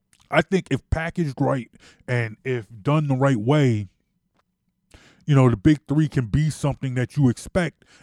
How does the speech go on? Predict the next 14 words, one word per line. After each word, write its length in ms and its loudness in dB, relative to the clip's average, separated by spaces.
and 140 2
you 80 6
can 140 0
enjoy 640 2
every 340 -2
summer. 340 -4
I 60 0
think 320 -2
the 80 -4
combination 760 -4
of 420 -6
the 100 -10
big 380 -2
three, 560 2